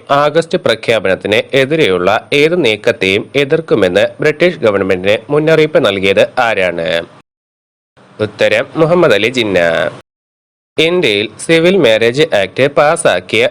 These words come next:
ബ്രിട്ടീഷ് ഭരണാധികാരി ആരാണ്? ഉത്തരം നോർത്ത് ബ്രൂക്ക് പ്രഭു. സ്വതന്ത്ര ഇന്ത്യയുടെ താൽക്കാലിക ഗവൺമെന്റ് രൂപീകൃതമായത് എവിടെയായിരുന്നു?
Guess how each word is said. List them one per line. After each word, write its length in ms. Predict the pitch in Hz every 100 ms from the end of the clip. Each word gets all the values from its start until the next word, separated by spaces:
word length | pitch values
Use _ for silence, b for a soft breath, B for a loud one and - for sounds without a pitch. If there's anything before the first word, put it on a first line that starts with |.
| -
ബ്രിട്ടീഷ് 440 | 151 147 170 -
ഭരണാധികാരി 760 | 117 110 127 110 98 98 120 -
ആരാണ്? 640 | 135 120 95 85 82 82 80 _ _ _ _ _ _ _ _ _ _ _ _
ഉത്തരം 520 | 107 - 104 95 123 -
നോർത്ത് 400 | 139 143 147 -
ബ്രൂക്ക് 340 | 180 104 110 -
പ്രഭു. 680 | - 117 - 95 85 82 - _ _ _ _ _ _ _ _ -
സ്വതന്ത്ര 340 | 170 170 175
ഇന്ത്യയുടെ 600 | 180 131 104 101 107 139 -
താൽക്കാലിക 560 | 151 156 156 160 165 160
ഗവൺമെന്റ് 580 | 135 95 92 92 107 - 143
രൂപീകൃതമായത് 1040 | 147 143 156 160 156 127 98 95 92 - 135
എവിടെയായിരുന്നു? 960 | 131 131 135 101 92 87 87 87 -